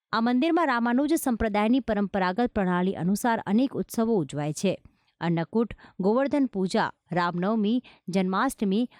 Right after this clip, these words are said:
અક્ષય તૃતીયા, ગુરુ પૂર્ણિમા, હિંડોળા ઉત્સવ, ગોદાંબાજી ઉત્સવ, તો વળી ધનુર્માસ દરમિયાન લગભગ એક માસ ખૂબ જ ધામધૂમથી ઉજવવામાં આવે છે.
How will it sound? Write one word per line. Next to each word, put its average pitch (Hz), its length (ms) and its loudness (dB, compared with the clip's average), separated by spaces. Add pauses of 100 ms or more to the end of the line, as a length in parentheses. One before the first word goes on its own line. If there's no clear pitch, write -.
(140)
અક્ષય 320 360 -2
તૃતીયા, 226 520 -2 (220)
ગુરુ 190 280 0
પૂર્ણિમા, 196 520 2 (380)
હિંડોળા 285 380 2
ઉત્સવ, 214 560 -2 (300)
ગોદાંબાજી 247 720 2
ઉત્સવ, 180 440 -2 (160)
તો 175 100 0
વળી 190 220 0
ધનુર્માસ 175 640 -2
દરમિયાન 190 420 -2 (320)
લગભગ 196 280 0 (100)
એક 277 280 -2
માસ 220 360 0
ખૂબ 202 160 -2
જ 185 100 -2
ધામધૂમથી 185 600 0
ઉજવવામાં 165 580 -2
આવે 147 180 -4
છે. - 340 -4